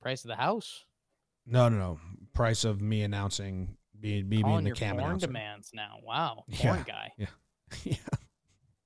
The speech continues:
Speaker 2: Um, the Pope said that whiskey is the real holy water in a censored thing.
Speaker 1: I mean,
Speaker 2: I don't
Speaker 1: uh,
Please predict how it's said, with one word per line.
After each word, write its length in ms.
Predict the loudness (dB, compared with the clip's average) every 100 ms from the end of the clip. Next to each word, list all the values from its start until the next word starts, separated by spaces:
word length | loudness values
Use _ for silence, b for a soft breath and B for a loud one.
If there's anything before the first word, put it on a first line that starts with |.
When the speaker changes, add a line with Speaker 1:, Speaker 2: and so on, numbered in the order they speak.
| _ _ -12 B B B B B 8
Speaker 2:
Um, 500 | 12 12 12 12 8
the 100 | 8
Pope 340 | 12 12 10
said 280 | 8 10 10
that 120 | 8
whiskey 540 | 8 8 8 6 6
is 160 | 6 4
the 100 | 4
real 380 | 6 10 10 10
holy 340 | 8 4 2
water 500 | 0 0 -2 -4 -6 -8 _ _ _ _ _ _ _ 0
in 260 | 6 6
a 600 | 8 8 8 6 6 6 4
censored 720 | 2 4 4 6 8 8 6
thing. 400 | 0 -2 -2 -8 _ _ _ _ _ _ _ _ _ _ _ _ _ _ _ _ _ _ _ _ _ _ _ _ _ _ _ _ _ _ _ _ _ _ _ _ _ _ _ _ _ _ _ _ _
Speaker 1:
I 100 | -4
mean, 140 | 4 10
Speaker 2:
I 40 |
don't 100 | 10
Speaker 1:
uh, 160 | 8